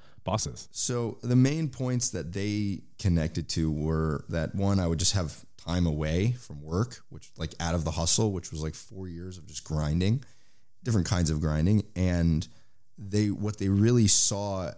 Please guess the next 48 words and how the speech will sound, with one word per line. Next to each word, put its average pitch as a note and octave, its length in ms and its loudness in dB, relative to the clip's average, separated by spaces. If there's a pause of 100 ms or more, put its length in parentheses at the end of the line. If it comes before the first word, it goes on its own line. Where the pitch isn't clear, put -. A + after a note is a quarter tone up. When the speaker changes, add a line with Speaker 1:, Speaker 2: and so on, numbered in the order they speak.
Speaker 2:
as E2+ 120 0
an E2+ 60 2
opportunity, F#2 580 4
which, E2 260 2 (360)
you F2 140 0
know, D2+ 240 0 (400)
they E2+ 100 0
thought F2 200 0
was E2 100 2
important E2+ 340 2
for F#2+ 80 2
me, E2+ 120 4
was E2+ 180 4
just G2 200 4
to G2 60 4
work F#2 260 2
on F#2 100 4
myself, - 540 2 (460)
to F2 540 4
have G2 200 -2
time G2+ 220 4
for F#2+ 140 2
introspection, E2 840 2 (480)
be F#2+ 100 2
able G#2 220 4
to F2+ 420 4 (120)
develop F#2 600 -2
as E2+ 200 0
an D#2+ 100 4
adult E2+ 440 0
and E2 80 4
as D#2 120 2
a D2+ 60 0
person E2+ 440 4
rather D#2+ 300 2
than, D#2 200 2
like, D#2 200 0
what G#2 200 0
I G2+ 80 4
was B2+ 380 2
at F#2+ 80 -6
that G2 180 -6
point G2 200 0
was E2+ 140 2
just - 200 2
kind F#2+ 120 2
of E2+ 100 -2
like, E2+ 260 0